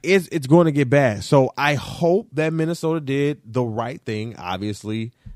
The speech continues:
they're not trading him away. So obviously they're thinking right now. So I'm looking for them to do it right now. And I'm looking for y'all to win. I don't even care what seed y'all in the regular season because I really don't give two craps about the regular season in the sense of,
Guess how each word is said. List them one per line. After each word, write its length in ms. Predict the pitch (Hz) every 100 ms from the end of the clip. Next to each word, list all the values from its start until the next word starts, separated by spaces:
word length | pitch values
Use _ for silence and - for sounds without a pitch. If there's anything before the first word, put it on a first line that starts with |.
| -
they're 260 | 107 92 98
not 220 | 104 101
trading 260 | 117 113 110
him 140 | 104
away. 420 | 95 127 104 98 - _ _ _ _
So 580 | - 120 113 104 98 - _ _
obviously 480 | 101 104 113 107 117
they're 140 | 110
thinking 640 | 104 120 117 117 117 113 90
right 220 | 101 110
now. 340 | 131 143 90 - _ _ _
So 180 | - 104
I'm 240 | 104 113
looking 260 | 123 123 120
for 200 | 120 120
them 240 | 120 117
to 160 | - 117
do 260 | 104 143 123
it 160 | 110 _ _ _ 104
right 320 | 101 120 113
now. 420 | 139 135 76 - _ _ _ _ _ _
And 160 | 110 110
I'm 160 | 113
looking 240 | 127 123 120
for 160 | 120
y'all 260 | 117 117 110
to 60 |
win. 380 | 104 131 139 90
I 160 | 85 131
don't 120 | 139
even 180 | 113 104
care 220 | - 131
what 200 | 117 110
seed 480 | - - 190 190 107
y'all 240 | 98 87
in 240 | 87 87 -
the 220 | 80 98
regular 320 | 95 92 92
season 320 | 98 95 98
because 260 | 98 110 107
I 60 | 104
really 260 | 107 117
don't 320 | 110 110 104
give 380 | 95 127 143 -
two 320 | - 135 131 120
craps 360 | - 151 127 -
about 260 | 113 127
the 60 | 123
regular 280 | 139 127 131
season 340 | - 135 131
in 140 | 117 131
the 80 |
sense 280 | 127 135 139
of, 340 | - 139 143